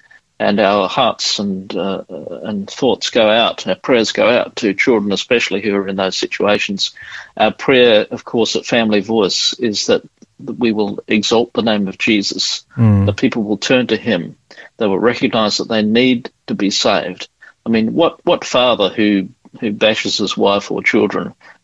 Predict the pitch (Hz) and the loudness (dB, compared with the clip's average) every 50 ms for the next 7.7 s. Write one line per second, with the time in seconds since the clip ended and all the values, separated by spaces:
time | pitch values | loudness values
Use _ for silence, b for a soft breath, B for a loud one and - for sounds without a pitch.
0 | _ _ - - 107 101 - - - _ - - 107 95 - - - 107 98 101 | _ _ -6 -6 -6 -6 -8 -12 -12 _ -8 -6 -4 -4 -2 0 0 0 2 2
1 | - - - 107 - - - - - 110 95 95 92 - 101 98 92 92 - 92 | 0 0 0 0 -2 -4 -4 -2 0 0 0 0 0 -2 -2 -2 -2 -2 -2 -2
2 | 98 98 90 90 - - - - - 123 107 101 98 - - - 92 92 95 92 | -2 -2 -4 -6 -8 -10 -12 -6 -4 -2 -2 -2 -2 -4 -2 -2 -4 -2 -2 -4
3 | 90 - - _ _ B B B B B B B _ - 98 95 92 98 98 92 | -4 -4 -6 _ _ B B B B B B B _ -4 -4 -2 -2 -2 -4 -4
4 | - - - 110 107 101 101 104 98 98 - - - - - - - 113 107 90 | -8 -6 -2 0 0 2 0 0 -2 -4 -6 -8 -12 -16 -16 -14 -8 -4 -2 -2
5 | 90 - - 110 110 - - 156 151 143 - - 117 104 - - - 107 - - | -2 -2 -2 -4 -4 -2 -2 -2 -2 0 -2 -2 -2 -2 -2 -2 -2 -2 -2 -2
6 | - 98 104 104 - - 82 87 98 113 110 104 104 101 - - 127 110 - - | -2 -2 -2 -2 -4 -6 -6 -4 -2 -2 0 0 -2 -2 -2 0 0 0 0 -2
7 | - - 107 101 - - - 113 - - - - - - | -4 -6 -6 -6 -4 -2 -2 -2 0 2 2 2 0 0